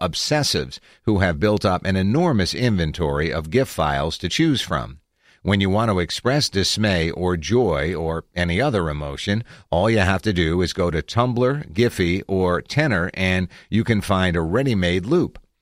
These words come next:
You can think of it as an expansive visual vocabulary built over the years. And while newer formats might bring more options,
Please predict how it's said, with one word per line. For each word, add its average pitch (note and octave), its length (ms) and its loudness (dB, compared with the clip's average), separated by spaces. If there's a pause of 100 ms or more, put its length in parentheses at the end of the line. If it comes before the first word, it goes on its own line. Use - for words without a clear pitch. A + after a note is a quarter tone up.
(120)
You A#2 140 2
can A#2 180 2
think C#3+ 240 0
of F#2+ 120 2
it F2+ 160 0
as F2+ 280 0
an F2+ 100 0
expansive A#2+ 720 0
visual G2+ 520 0
vocabulary E2+ 920 -2
built F2+ 380 0
over F2+ 260 0
the F2+ 140 0
years. F#2+ 560 -4 (500)
And C#3 460 4
while B2 320 4
newer C3+ 460 4
formats F#2 640 0
might G2 280 0
bring F#2 300 2
more G2+ 300 2
options, F2+ 580 -4